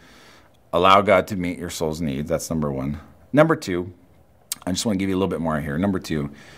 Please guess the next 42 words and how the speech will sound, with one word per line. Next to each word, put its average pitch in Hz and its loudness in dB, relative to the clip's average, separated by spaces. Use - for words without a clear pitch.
get 135 0
God's 78 0
perspective. - -10
Get 165 2
His 156 0
perspective 87 -6
on 80 -2
situations. 67 -8
You're 107 0
going 143 10
through 127 -2
something 120 0
difficult, 107 0
you're 85 -8
going 101 -2
through 107 -6
something 95 -8
hard, 90 -2
go 170 6
to, 226 2
go 170 4
to, - -12
pause. 95 -2
You 127 -4
know, 107 2
our 107 2
soul 147 0
automatically 101 2
starts 78 -6
running 87 0
off 80 -2
in 80 -10
one 76 -6
direction. 67 -6
"Oh 98 2
my 107 4
gosh, 95 -2
this 90 -10
thing's 87 -8
happening," 87 -4
and 85 -4
then 82 -2